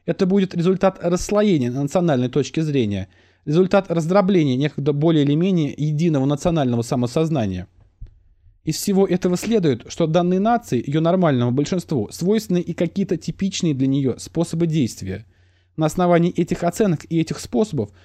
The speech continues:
можно было, например, с совершенной точностью предсказать превращение войны одна тысяча девятьсот сорок первого года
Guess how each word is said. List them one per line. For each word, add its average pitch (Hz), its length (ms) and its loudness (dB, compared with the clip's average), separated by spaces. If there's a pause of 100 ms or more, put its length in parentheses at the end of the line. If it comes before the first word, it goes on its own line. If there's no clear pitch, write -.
(180)
можно 190 320 2
было, 180 180 2
например, 175 460 2
с - 40 -12
совершенной 175 520 0
точностью 165 460 -2
предсказать 165 560 -2
превращение 160 640 0
войны 143 320 2
одна 151 240 -2
тысяча - 240 -4
девятьсот 147 300 -2
сорок 143 200 -4
первого 123 300 0
года 170 340 0